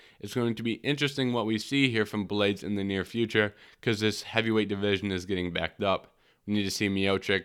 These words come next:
versus, we need, or excuse me, we need to say, see Stipe versus Ngannou, and then we obviously need to see Jon Jones versus a champion when Jon Jones gets here. So the next two fight, title fights are pretty much booked.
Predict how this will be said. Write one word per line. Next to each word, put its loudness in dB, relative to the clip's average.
versus, 0
we -2
need, 2
or 0
excuse -4
me, -4
we -2
need 0
to -8
say, -2
see -6
Stipe 0
versus 2
Ngannou, 0
and 0
then 2
we 2
obviously -2
need -2
to -12
see -4
Jon 0
Jones 2
versus -4
a -2
champion -2
when -2
Jon -4
Jones 0
gets -2
here. -2
So -4
the 2
next 0
two 4
fight, 2
title 4
fights 0
are -4
pretty -4
much -2
booked. -2